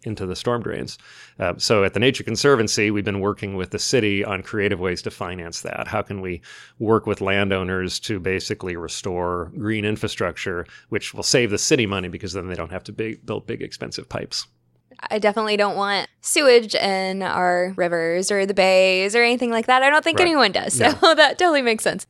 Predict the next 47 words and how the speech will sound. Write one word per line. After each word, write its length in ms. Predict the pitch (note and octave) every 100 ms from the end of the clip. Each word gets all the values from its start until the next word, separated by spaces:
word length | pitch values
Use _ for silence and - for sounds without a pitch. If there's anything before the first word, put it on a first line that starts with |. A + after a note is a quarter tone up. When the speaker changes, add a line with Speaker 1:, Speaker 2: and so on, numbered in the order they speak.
| -
Speaker 1:
No, 100 | A#2
and 160 | C#3+ F3
then 140 | D#3+
the 80 | D3
beauty 320 | C#3 D#3 D#3
of, 200 | A#2 A2 - _
of 120 | B2
nature 520 | G#2+ A2 A2 C#3+ C#3 C#3
solving 300 | - C3 C3
some 160 | C#3+
of 80 | C3
these 120 | C3
problems 360 | - B2+ C#3 A#2
is 100 | G2
not 180 | A#2+ B2
only 180 | A#2 G2+
do 40 |
you 160 | G2 F#2 _ _ _ _
keep 160 | C3+ A#2+
the 100 | F#2+
sewage 460 | - - C3 G#2+
out 160 | G#2+ G2+
of 60 |
the 40 | F2
bay 300 | F#2+ G2 G2
and 100 | F#2
the 60 |
river, 400 | F#2+ C3+ G2 G2 - - _ -
but 160 | G#2+
you 60 | A2+
also 180 | G#2+ G#2+
get 100 | G2
all 100 | F#2+
these 140 | F2+
other 160 | F#2 E2
benefits. 540 | F#2 - - - - -
So, 300 | - A2 A2+
you 100 | -
Speaker 2:
Yeah. 80 | -
Speaker 1:
know, 80 | F#2+
neighborhoods 580 | G2 G#2+ G2+ G#2 F2+ F#2
get 260 | G2+ F#2+
green 220 | G#2+ C3+ B2
space 340 | C3 A#2 -
instead 260 | G#2 - G2+
of 60 |
pavement. 400 | - G#2 - -